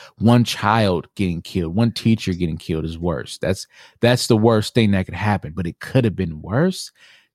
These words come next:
Terrible. And I, and like I told y'all in the chat, I was like, "He just need to walk away from here." Um, but I'm just saying, he do, he do need to walk away.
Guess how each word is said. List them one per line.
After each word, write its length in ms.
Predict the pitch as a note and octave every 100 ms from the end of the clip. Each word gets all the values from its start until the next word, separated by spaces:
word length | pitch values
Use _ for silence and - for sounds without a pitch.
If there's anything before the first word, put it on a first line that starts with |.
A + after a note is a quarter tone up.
| _
Terrible. 600 | - - C3 G#2 E2+ E2 D2
And 100 | F#2+
I, 100 | A2+
and 180 | - G2
like 160 | G2
I 80 | G2
told 320 | - G2+ F2+
y'all 160 | F#2 F2+
in 120 | E2
the 60 | D#2
chat, 340 | - F2 D2+
I 60 | E2+
was 100 | E2+
like, 100 | E2+
"He 100 | A2
just 160 | F#2
need 120 | G2 F2
to 60 |
walk 260 | E2+ E2 -
away 180 | F2 D#2+
from 140 | E2
here." 240 | D#2+ - _ - - -
Um, 520 | F#2 F2+ F2+ E2+ E2 F2
but 320 | F#2+ F#2 E2 _ _ _ _ _ _ _ _ - - _ _ _ _ _ _ -
I'm 180 | A2
just 140 | G3 -
saying, 340 | A#3+ C4 C3
he 60 | C#3+
do, 320 | C3 B3 C3
he 120 | A2
do 200 | D#3 C4 D#4+
need 120 | F3
to 60 |
walk 280 | C3 C3 A#2+
away. 420 | A#2 A2 F2+ D#2